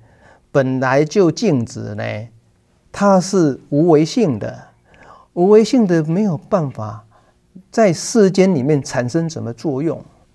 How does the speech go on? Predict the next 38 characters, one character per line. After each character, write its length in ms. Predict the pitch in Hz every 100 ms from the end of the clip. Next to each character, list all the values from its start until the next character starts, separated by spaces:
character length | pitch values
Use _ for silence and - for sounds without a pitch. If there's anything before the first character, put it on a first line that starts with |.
| _ _ _ _ _ _ _ _ _ _
因 160 | 233 233
为 120 | 233
这 140 | 196 220
个 100 | 170
缘 320 | 143 131 156
故 220 | 170 127
呢， 220 | 117 107 - - -
所 160 | 185
以 80 | 147
它 440 | - - 190 190 190
是 220 | - 220 156 - -
本 180 | 117
来 100 | 120
就 140 | 123 131
已 20 |
经 140 | 123
停 240 | 127 123 113
下 160 | 120
来 100 | 101 101
的 60 | -
法。 360 | - - - _ _ _ _ _ _ _ _ _
既 140 | -
然 120 | 277
是 120 | 233 277
本 200 | 190 165
来 120 | 190
就 120 | 240
已 60 | 185
经 140 | 214
停 160 | 190 180
下 100 | 214
来 80 |
的 80 | 143
法， 80 | - -
它 200 | - 175 170
一 160 | 190
定 200 | 214 233
是 320 | 190 226 170